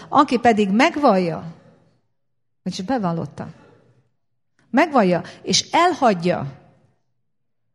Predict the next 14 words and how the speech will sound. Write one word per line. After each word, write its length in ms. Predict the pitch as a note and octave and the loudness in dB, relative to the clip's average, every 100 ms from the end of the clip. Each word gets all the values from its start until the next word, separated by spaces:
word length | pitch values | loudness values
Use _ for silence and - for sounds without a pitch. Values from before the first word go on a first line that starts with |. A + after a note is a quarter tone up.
| _ _ - | _ _ -8
Vagyis 260 | F#3+ G3 | -4 -4
itt 240 | F#3+ - - | -4 -8 -2
látunk 460 | A3 G#3 G3+ F3+ | 0 0 -2 -4
egy, 160 | F#3 F#3 | -4 -6
egy 160 | F3+ | -10
fordulást 480 | - G#3 G3 E3+ E3 | -4 -2 0 -4 -4
Jónásnál. 520 | F3+ F3 E3+ - E3 - - _ | -6 -6 -8 -8 -10 -10 -18 _
Az 280 | F#3 G#3 - | -2 -2 -2
irgalmasságot 1040 | A3+ A#3+ F#3 E3+ E3 D#3+ F#3+ F#3 F3 E3 F3+ | -2 0 0 -2 -2 -6 -4 -4 -4 -8 -8
nyer. 320 | F3 D#3 F#2 - _ _ _ _ _ _ _ _ - - | -8 -8 -10 -16 _ _ _ _ _ _ _ _ -20 -8
Vagyis 240 | G3+ A3 | -2 0
igenis 360 | E4 D#4+ G#3+ G#3 | 2 0 0 0
el 220 | A3+ A3 | 2 2
kell 200 | A3+ G3 | 2 -2